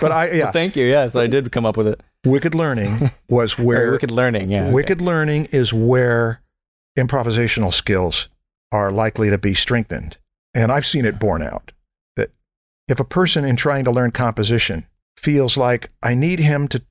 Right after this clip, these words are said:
Speaker 1: tell me more about what to do," you're saying, "I want somebody else to compose this for me." And it, the excitement of creating and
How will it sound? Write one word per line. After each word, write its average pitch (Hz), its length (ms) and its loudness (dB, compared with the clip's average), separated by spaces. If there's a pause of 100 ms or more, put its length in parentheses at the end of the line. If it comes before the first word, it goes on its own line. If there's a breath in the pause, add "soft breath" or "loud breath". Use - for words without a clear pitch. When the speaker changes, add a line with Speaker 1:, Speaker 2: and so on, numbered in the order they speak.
Speaker 1:
tell 147 280 0
me 139 160 0
more 127 680 2
about 113 420 -2
what 123 200 0
to 120 80 -2
do," 107 420 2
you're 123 140 0
saying, 123 420 2
"I 120 120 -2
want 135 280 0
somebody 127 640 0
else 131 360 0
to - 140 -4
compose 123 640 -2
this 113 360 -2
for 113 240 2
me." 65 340 -8 (140)
And 110 440 2 (100)
it, - 420 -8
the 120 260 0
excitement 113 720 -2 (140)
of 104 380 -2 (200)
creating 110 680 0 (420)
and 107 360 0